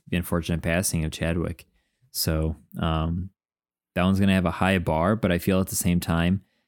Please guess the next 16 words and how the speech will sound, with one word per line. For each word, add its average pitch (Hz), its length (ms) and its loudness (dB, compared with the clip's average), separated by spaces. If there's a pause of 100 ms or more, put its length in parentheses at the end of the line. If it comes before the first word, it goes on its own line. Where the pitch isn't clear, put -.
(200)
that 90 240 2
movie 87 680 2
will 80 160 -2
probably 113 680 0
get, 98 460 2 (680)
at 107 80 4
least 104 220 4
I 98 60 4
would 85 100 0
hope 92 300 0
so, 78 400 0 (100)
um, 80 500 0 (460)
some 165 200 2
slack 98 640 2 (160)
from 123 180 2
fans 127 580 2